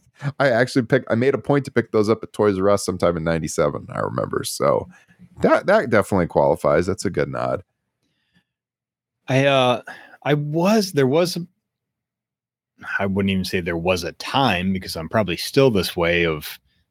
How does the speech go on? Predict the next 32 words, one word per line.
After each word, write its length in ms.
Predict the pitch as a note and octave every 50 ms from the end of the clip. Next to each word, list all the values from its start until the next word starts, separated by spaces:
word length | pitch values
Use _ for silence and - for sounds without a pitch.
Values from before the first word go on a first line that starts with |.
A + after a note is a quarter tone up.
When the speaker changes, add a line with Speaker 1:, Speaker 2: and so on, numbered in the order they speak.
| _ _ -
Speaker 2:
being 240 | A#2+ A2+ A2+ G#2+ G#2
a 40 | F#2+
fan 340 | - - G#2+ G#2 G#2 G2 F#2+
of 160 | F2 - -
babyface 640 | - G#2+ G#2+ G2+ G#2 G2+ - - G#2 G2 F#2+ F#2+ -
tag 320 | - - G2+ F#2+ F#2+ F#2 F#2
teams 220 | - G2 F#2+ F2+
that 120 | F#2 F2 -
kinda 200 | - G2 F#2 F2
dress 420 | D#2+ D#2 - F#2+ F#2 F2+ - -
the 140 | - G2+ F2+
same 460 | - - - F#2 F#2 F#2 F#2+ F#2 F2+
and 100 | F2 D#2+
have 220 | E2 F2+ E2+ E2 -
kind 180 | - F2 E2+
of, 260 | E2 D#2 D2 - - _ _ _ _ _ _ _ _ - _ _ -
I 40 | -
wouldn't 200 | A2+ G#2 G2 F#2 -
say 180 | - G#2+ G2
outlandish, 1120 | F2+ G2 G#2+ A2 - _ - A2 G2+ G2+ G2 G2+ G#2 G#2 G2+ F#2+ F#2 G#2 G#2+ A2 G#2+ - - _ -
but 180 | F2+ E2 D2 - _ _ _ _ _ _ _ _ _ _ _ _ _ _ _ _ _ _ _ _ _ _ _ _ _ _ _ _ _ _ _ _ _ _ _ _ _ _ -
yeah, 180 | A#2+ B2+ C3+
nope, 300 | C#3 A2+ C3 B2+ C3 B2+
I'm 100 | A2+ G#2 A2
gonna 120 | A#2 A#2+
say 180 | A#2 - C3 A#2
it, 60 | F#2+
outlandish 840 | F#2+ G2 G2+ - E2+ G2+ G2+ G#2+ G#2+ G#2+ G2+ G#2+ G#2 - - - - A#3+ - _ _ _ - A2+
gimmicks. 600 | F#2 A2 G#2 G#2 G#2+ A#2+ B2 - - - - - -
Like, 220 | - G#2+ A2 -
<laughs> 0 |
I, 40 | -